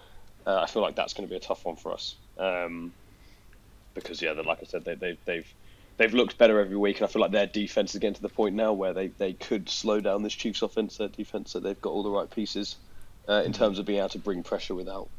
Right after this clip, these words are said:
Speaker 1: blitzing and, and still have enough secondary people to, to, to slow down the Chiefs receivers or cover the Chiefs receivers to some degree.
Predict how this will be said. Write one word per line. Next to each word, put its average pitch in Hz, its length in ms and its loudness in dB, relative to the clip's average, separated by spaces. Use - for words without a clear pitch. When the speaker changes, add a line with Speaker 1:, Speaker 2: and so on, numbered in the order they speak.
Speaker 1:
blitzing 98 600 -4
and, - 200 -12
and 90 320 -6
still 104 280 4
have 92 160 4
enough 95 180 0
secondary 95 420 -2
people 95 380 -2
to, 90 160 -4
to, 92 320 -8
to 92 100 -4
slow 90 340 4
down 90 240 0
the 92 80 -2
Chiefs - 240 -4
receivers 90 400 -2
or 82 80 -4
cover - 260 -2
the 76 80 -4
Chiefs 87 220 -6
receivers 90 360 -6
to - 60 -12
some 90 220 -4
degree. 87 320 -4